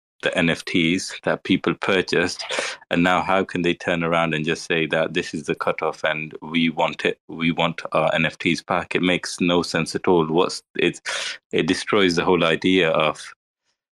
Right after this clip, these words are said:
N F Ts and digital assets and ownership and all of those things. I mean, there was a discuss-, I mean, Hell Kitty is here right now,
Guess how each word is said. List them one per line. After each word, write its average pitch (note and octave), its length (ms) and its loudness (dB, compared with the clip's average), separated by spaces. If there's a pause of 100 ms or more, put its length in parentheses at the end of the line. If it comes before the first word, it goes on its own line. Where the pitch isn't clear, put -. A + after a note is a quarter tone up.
(460)
N E2+ 120 2
F - 140 -4
Ts D#2+ 340 0
and D#2 300 -2
digital E2 540 0
assets E2 500 -2
and D#2 240 -2
ownership E2 640 2 (120)
and D2+ 320 -2 (320)
all E2 180 2
of D2+ 120 -4
those F2 360 2
things. D2 500 -4 (1800)
I G2 80 2
mean, F#2+ 200 6
there F#2+ 100 4
was F#2 160 4
a F#2+ 40 4
discuss-, F#2 400 2
I G2 60 4
mean, F#2 160 6
Hell G2 220 4
Kitty G#2 340 0
is E2 160 -2
here D#2+ 240 2
right D#2 240 2
now, D#2+ 280 -2